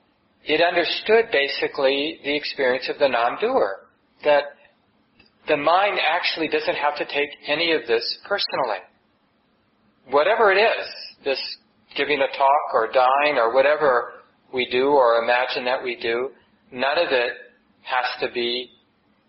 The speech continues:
energetically owned in that moment.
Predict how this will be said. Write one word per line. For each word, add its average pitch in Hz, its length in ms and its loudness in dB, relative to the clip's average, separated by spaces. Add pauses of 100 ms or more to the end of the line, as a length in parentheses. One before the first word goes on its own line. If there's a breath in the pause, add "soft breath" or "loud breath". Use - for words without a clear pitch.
(280)
energetically 139 880 0
owned 143 380 2
in 120 160 -8
that 120 220 -2
moment. 143 300 -2